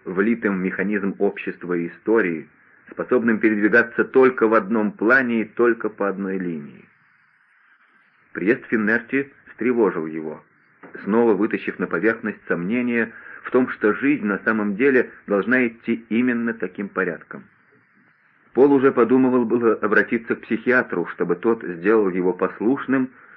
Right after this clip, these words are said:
примирившимся со всем и терпимым ко всему. Но теперь здесь был Финнерти, толкающий его совсем в другую сторону.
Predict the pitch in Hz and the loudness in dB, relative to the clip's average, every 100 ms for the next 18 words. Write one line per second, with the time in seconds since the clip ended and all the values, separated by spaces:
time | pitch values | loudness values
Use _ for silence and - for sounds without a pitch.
0 | - - 123 123 127 147 - 143 131 127 | -16 0 4 6 6 4 2 -4 0 -2
1 | - 107 - - 131 139 127 _ - 110 | 0 -2 -2 0 2 2 -6 _ -4 -4
2 | 110 101 - 107 107 107 98 - 92 87 | 0 0 0 -2 -2 -4 -8 -6 -6 -6
3 | 73 _ _ _ _ _ _ _ _ _ | -8 _ _ _ _ _ _ _ _ _
4 | 87 85 - - 101 107 - _ - 82 | -8 -6 -6 0 0 0 -14 _ -16 -8
5 | 85 82 87 92 - 87 90 113 117 - | -6 -4 -2 -4 -4 -6 -2 -2 -4 -6
6 | 82 - - 92 87 - 104 104 - - | -8 -8 -10 -4 -4 0 0 0 -2 -4
7 | 95 98 95 - - 101 104 107 107 110 | -2 -2 -2 -4 -2 -2 -2 -4 -2 -6
8 | - 95 80 69 | -4 -4 -4 -6